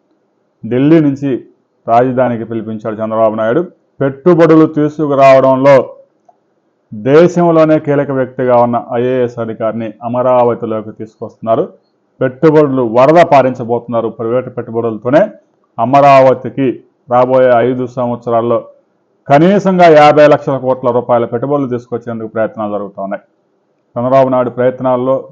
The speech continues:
ఫిఫ్టీ పర్సెంట్ సక్సెస్ అయినా కూడా రాబోయే ఇరవై సంవత్సరాల్లోనే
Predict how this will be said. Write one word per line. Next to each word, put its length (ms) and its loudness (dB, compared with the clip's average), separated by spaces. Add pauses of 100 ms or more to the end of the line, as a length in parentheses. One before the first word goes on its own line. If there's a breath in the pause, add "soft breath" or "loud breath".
ఫిఫ్టీ 360 -4
పర్సెంట్ 480 -6 (540)
సక్సెస్ 500 0
అయినా 300 0
కూడా 320 2
రాబోయే 760 2
ఇరవై 260 0
సంవత్సరాల్లోనే 760 -4